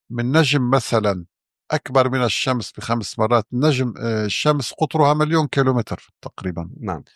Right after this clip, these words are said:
Speaker 1: فهذا أكبر من الشمس بكثير، يتحول إلى جسم بحدود عشرة إلى خمستاش كيلومتر فقط.
Speaker 2: يا الله.
Speaker 1: تخيل.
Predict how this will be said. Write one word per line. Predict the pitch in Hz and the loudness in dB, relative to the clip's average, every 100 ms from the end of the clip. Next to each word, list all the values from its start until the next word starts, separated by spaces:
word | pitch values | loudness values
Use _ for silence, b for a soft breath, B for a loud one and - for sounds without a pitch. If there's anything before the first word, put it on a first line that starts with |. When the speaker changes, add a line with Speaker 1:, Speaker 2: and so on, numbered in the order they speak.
| b b b | b b b
Speaker 1:
فهذا | - 135 160 156 - | 0 2 4 4 2
أكبر | - 147 131 | 2 0 2
من | 135 | 0
الشمس | 117 - 131 117 | 0 0 0 -2
بكثير، | 117 107 117 - 135 151 - b b b _ | -8 -2 -2 -2 -4 -4 -8 b b b _
يتحول | 123 - 127 - 170 160 127 | -6 -2 -2 2 2 4 2
إلى | - 131 120 | 0 4 4
جسم | 101 143 - 156 156 151 _ b b _ | 4 2 2 0 -2 -4 _ b b _
بحدود | - 113 - 123 127 156 156 135 _ _ _ _ | -4 -4 0 -2 2 2 0 -4 _ _ _ _
عشرة | 113 135 - 135 113 | 0 2 2 2 4
إلى | 123 117 | 4 2
خمستاش | - 110 - - 120 - | 0 -4 -2 0 0 0
كيلومتر | - 120 110 107 98 | 0 4 4 2 -2
فقط. | - - - - - - _ | -4 -6 -6 -8 -12 -16 _
Speaker 2:
يا | 107 117 110 107 | -4 -4 -4 -2
الله. | 104 104 90 _ _ | -2 -2 -4 _ _
Speaker 1:
تخيل. | - - 101 95 92 | -4 2 4 4 4